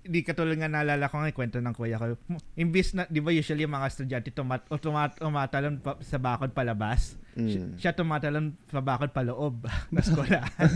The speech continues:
Speaker 2: <laughs>
Speaker 1: Kasi nasarado na siya ng school. So, it,
Speaker 2: Ganon.
Speaker 1: parang ganun din to eh. Nag-uma-absent ka for a greater good.
Speaker 2: Oo, tapos drop ako automatic.
Speaker 1: <laughs> Ganun, no? Eh, eh,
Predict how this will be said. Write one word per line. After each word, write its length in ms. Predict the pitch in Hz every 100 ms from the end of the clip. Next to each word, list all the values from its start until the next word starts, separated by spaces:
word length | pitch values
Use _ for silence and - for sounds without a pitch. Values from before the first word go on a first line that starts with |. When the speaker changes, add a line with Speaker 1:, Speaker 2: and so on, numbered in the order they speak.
| 196 - 196
Speaker 2:
<laughs> 340 | - 180 -
Speaker 1:
Kasi 160 | 156 226
nasarado 520 | 214 202 180 170 165
na 120 | 160
siya 160 | 165 160
ng 120 | 151
school. 400 | - 156 139 120
So, 200 | 110 185
it, 80 | 202
Speaker 2:
Ganon. 200 | 220 185
Speaker 1:
parang 240 | 233 277 254
ganun 280 | 254 254
din 200 | 240 240
to 120 | 214 240
eh. 360 | 220 170 120 - -
Nag-uma-absent 760 | 170 160 180 180 190 180 180
ka 120 | 175 156
for 180 | - 151
a 120 | 147
greater 440 | 143 135 127 131
good. 320 | 107 104 98 92 - - - - -
Speaker 2:
Oo, 400 | 127 139 104 98
tapos 480 | - 113 - 127 113
drop 240 | 107 110
ako 240 | 110 104
automatic. 640 | 104 101 101 101 87 - 92 - 196 - 196
Speaker 1:
<laughs> 320 | - 180 131
Ganun, 340 | 127 135 120
no? 140 | 101 95 104
Eh, 320 | 185 208 208 -
eh, 220 | 127 127